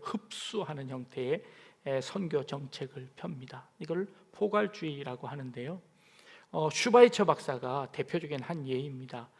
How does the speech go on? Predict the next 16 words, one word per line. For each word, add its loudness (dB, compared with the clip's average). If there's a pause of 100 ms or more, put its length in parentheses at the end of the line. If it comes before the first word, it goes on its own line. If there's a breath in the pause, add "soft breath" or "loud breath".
(200 soft breath)
기독교와 4
세계 0
종교라는 -4
논문을 -2
썼는데 -8 (260 soft breath)
그 -6
책에서 -4
이렇게 0
이야기합니다. -6 (560 loud breath)
어, 0
"세상에 6
많은 6
종교들이 -2
있다. -8
인정하자. -4 (240)
그런데 0